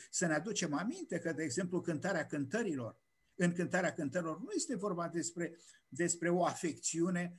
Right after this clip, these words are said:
obișnuită, despre o iubire înțeleasă în sensul strict omenesc și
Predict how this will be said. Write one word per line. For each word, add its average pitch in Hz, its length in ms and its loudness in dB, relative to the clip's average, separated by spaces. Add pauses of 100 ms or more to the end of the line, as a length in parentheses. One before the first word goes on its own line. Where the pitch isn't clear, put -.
(160)
obișnuită, 175 720 0
despre 175 680 -4
o 170 120 4
iubire 185 680 2 (160)
înțeleasă 170 680 4
în 156 60 -2
sensul 175 720 0
strict - 540 6 (440)
omenesc 170 580 6
și 247 340 -2